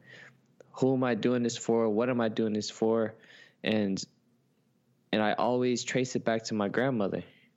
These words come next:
And when you get put in a position to do better, you're still just getting started. And yeah, I've been, you know, I've,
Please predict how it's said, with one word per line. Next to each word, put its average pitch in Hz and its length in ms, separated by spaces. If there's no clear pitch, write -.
And 98 400
when 107 120
you 107 80
get 135 240
put 127 120
in 107 100
a 104 40
position 101 600
to 113 120
do 113 200
better, 95 440
you're 110 140
still 110 640
just - 280
getting 95 240
started. 90 460
And 95 360
yeah, 120 220
I've 113 80
been, 131 200
you 113 140
know, 107 160
I've, 101 320